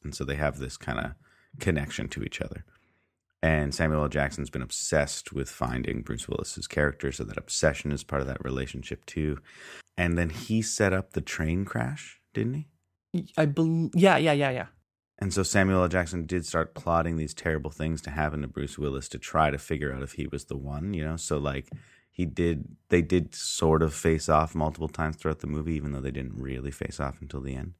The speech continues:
Speaker 2: Okay, yeah, I can, I can see what you're saying.
Speaker 1: So I guess you could kind of make that mul-, that, that where, that's where the multiple face-offs happen, but it, yeah, it's not super clear. <laughs>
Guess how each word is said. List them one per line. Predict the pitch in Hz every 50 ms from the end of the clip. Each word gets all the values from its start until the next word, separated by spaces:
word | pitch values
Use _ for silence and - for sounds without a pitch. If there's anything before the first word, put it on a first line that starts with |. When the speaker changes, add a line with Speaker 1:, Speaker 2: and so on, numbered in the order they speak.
| _ _ -
Speaker 2:
Okay, | 392 - - 135 -
yeah, | 185 196 - 330 - 80
I | 156
can, | - - -
I | - 180
can | 175 - 160
see | 156 - 139
what | 120 -
you're | - -
saying. | - - 156 180 - _ _ _ -
Speaker 1:
So | - - - 123 120
I | 120
guess | 120 120 151 156 151 - 147
you | 143
could | 131 - 123 110 -
kind | - - 117 110 113 117
of | 120 113
make | 117 117 113 110 -
that | 107 101 80
mul-, | 85 87 85 85 87 -
that, | 53 90 82 69 -
that | 85 80 78 - -
where, | 87 85 85 78
that's | 78 80 - -
where | 87 82
the | 80 78
multiple | 78 76 71 71 71 - 78 - - 78 71 69 - -
face-offs | - - 69 71 71 - 87 87 92 - -
happen, | 107 95 95 - - 135 143
but | - - 95 82 -
it, | - 95 - - -
yeah, | - 101 80 53 57
it's | - - -
not | 113 101 90 - - _ - _ _ _ _ _ _ -
super | - - - 85 - 65 57 - - - _ _ _ _ - - - _ _ _ -
clear. | - - - - - - -
<laughs> | -